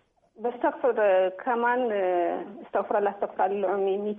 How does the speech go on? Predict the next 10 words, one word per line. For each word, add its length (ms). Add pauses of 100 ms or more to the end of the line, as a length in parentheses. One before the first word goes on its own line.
(160)
مرة. 320
أحيانًا 480
ما 240
بعيدة 500 (200)
عشان 240
ما 100
يكون 280
المحدد، 840 (560)
ولا 360
أبي 280